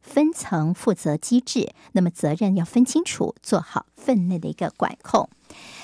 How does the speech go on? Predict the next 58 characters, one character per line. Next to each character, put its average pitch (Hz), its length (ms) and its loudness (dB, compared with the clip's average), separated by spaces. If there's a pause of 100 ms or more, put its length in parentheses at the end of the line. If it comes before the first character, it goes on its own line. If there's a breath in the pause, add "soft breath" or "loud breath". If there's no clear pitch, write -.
中 262 120 6
国 269 60 6
时 254 120 2
报 226 160 4
今 214 140 6
天 220 80 10
新 226 180 4
闻 180 160 6
透 185 240 2
视 170 240 0
就 185 100 0
分 185 220 2
析 185 160 0
说， 180 260 2
这 165 140 0
空 262 380 2
口 - 320 -4
挂 214 240 4
保 - 240 -4
证， 254 260 4 (240 loud breath)
拿 165 220 4
民 175 260 4
生 208 320 4
经 202 220 4
济 165 180 -2
开 - 260 -2
玩 170 200 2
笑 254 240 4
吗？ 180 260 2 (340 loud breath)
其 - 140 0
实 - 20 2
台 - 220 -2
湾 285 140 6
的 285 80 2
电 302 260 6
的 196 140 2
问 185 200 4
题 - 200 -2
哦， - 160 -2
很 160 160 0
多 175 100 2
的 202 100 0
外 208 200 2
资 - 180 0
不 - 60 -12
敢 170 180 -2
投 165 300 -4
资， 233 260 4 (260 loud breath)
就 208 160 4
是 196 140 -2
因 226 240 6
为 240 160 4
哦， 104 160 0 (100)
这 180 120 -4
个 156 60 0
台 - 220 -4
湾 185 120 2
的 196 100 0